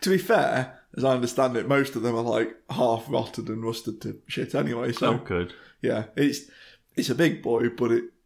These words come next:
Speaker 1: if it's anything like
Speaker 2: It's an
Speaker 1: their
Speaker 2: old
Speaker 1: aircraft
Speaker 2: boy.
Speaker 1: carrier, apparently it's struggling to stay afloat.
Speaker 2: Okay. Well, yeah, I agree with you entirely, because the,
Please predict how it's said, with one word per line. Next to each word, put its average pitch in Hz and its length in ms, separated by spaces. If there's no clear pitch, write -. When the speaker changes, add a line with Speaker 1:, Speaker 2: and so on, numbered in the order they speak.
Speaker 1:
if - 120
it's 131 140
anything 127 240
like 120 140
Speaker 2:
It's - 0
an 120 60
Speaker 1:
their 120 80
Speaker 2:
old 135 120
Speaker 1:
aircraft 101 220
Speaker 2:
boy. 92 160
Speaker 1:
carrier, 117 280
apparently 120 440
it's - 80
struggling 110 340
to 101 80
stay 120 160
afloat. 113 460
Speaker 2:
Okay. 90 440
Well, 139 140
yeah, 151 100
I 156 220
agree 139 320
with 120 240
you 107 360
entirely, 107 640
because 104 500
the, 104 360